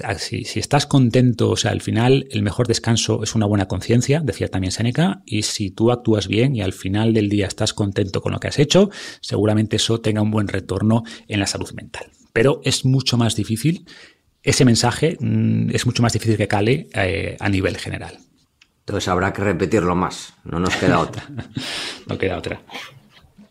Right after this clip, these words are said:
Speaker 2: Muy bien, Adrián,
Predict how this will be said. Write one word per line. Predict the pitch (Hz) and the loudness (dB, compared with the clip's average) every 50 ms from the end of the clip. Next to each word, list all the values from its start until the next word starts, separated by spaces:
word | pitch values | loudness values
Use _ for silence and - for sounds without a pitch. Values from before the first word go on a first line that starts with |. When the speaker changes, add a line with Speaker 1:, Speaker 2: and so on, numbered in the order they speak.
| _ - - - - - - _ - - - - - - - - - - - | _ -20 -20 -20 -20 -20 -14 _ -12 -12 -12 -14 -16 -18 -20 -20 -20 -20 -6
Speaker 2:
Muy | - 95 95 87 | -2 0 2 4
bien, | 90 85 78 71 - - - - - - | 4 2 0 -2 -6 -14 -20 -20 -20 -12
Adrián, | - - 80 85 - 101 87 73 - | -6 -4 0 0 0 0 0 -2 -6